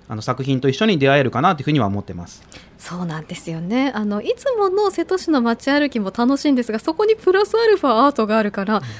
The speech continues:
Speaker 2: この時期しか見られないってことですもんね。
Speaker 1: そうですね。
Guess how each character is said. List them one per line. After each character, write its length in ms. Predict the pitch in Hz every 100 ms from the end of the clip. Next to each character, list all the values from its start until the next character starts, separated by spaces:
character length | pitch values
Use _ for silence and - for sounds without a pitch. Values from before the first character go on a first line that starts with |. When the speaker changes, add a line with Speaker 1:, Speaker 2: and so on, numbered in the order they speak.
| -
Speaker 2:
こ 140 | -
の 160 | 269 349
時 140 | 392
期 140 | 392
し 80 | 392
か 120 | -
見 140 | 196 185
ら 120 | 220
れ 120 | 277
な 140 | 247 202
い 80 |
っ 40 | 247
て 140 | -
こ 100 | 170
と 80 | 180
で 80 | 190
す 120 | -
も 120 | 143
ん 80 | 143
ね。 320 | 175 254 294 320
Speaker 1:
そ 160 | - 185
う 40 |
で 60 | 135
す 120 | -
ね。 380 | 101 117 131 139